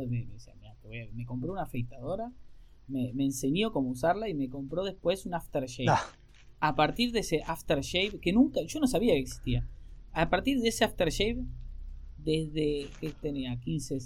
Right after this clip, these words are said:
Speaker 1: quince años, ponele, a partir de este aftershave, todos los años, en mi cumpleaños, hasta el día de hoy, me sigue comprando un aftershave.
Speaker 2: Mirá qué bien.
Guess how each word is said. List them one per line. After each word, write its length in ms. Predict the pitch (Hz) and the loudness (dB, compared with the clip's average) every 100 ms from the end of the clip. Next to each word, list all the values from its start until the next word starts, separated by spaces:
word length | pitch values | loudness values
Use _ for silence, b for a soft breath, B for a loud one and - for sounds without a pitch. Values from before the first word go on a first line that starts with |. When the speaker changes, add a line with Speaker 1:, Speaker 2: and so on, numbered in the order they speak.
| - 151 151 - | -6 -8 -8 -8
Speaker 1:
quince 240 | 214 170 | -2 2
años, 200 | 127 127 | 2 2
ponele, 340 | 139 185 147 - | -2 -4 -4 -6
a 100 | 143 | -6
partir 340 | - 165 240 | -4 -2 -2
de 100 | 214 | -2
este 280 | 202 - 160 | -4 -6 -8
aftershave, 720 | 156 - 143 131 185 214 247 - - - - | -10 -8 -8 -4 -2 -2 -4 -12 -14 -14 6
todos 340 | 220 247 175 | 8 10 8
los 200 | 135 - | 6 6
años, 500 | 190 226 170 127 - - - - - | 6 6 4 0 -2 -8 -8 -8 -2
en 100 | 151 | 0
mi 80 | 139 | 0
cumpleaños, 420 | 135 170 180 - | 2 2 2 0
hasta 260 | 156 147 147 | 0 0 2
el 100 | 147 | 4
día 140 | 196 | 6
de 100 | 165 | 8
hoy, 140 | 175 180 | 8 6
me 120 | 151 | -4
sigue 180 | 147 185 | 0 2
comprando 320 | 143 156 156 | 2 -2 -2
un 80 | 135 | -4
aftershave. 240 | 123 - | -6 -2
Speaker 2:
Mirá 140 | 143 117 | 0 2
qué 80 | 107 | 2
bien. 200 | 107 | 0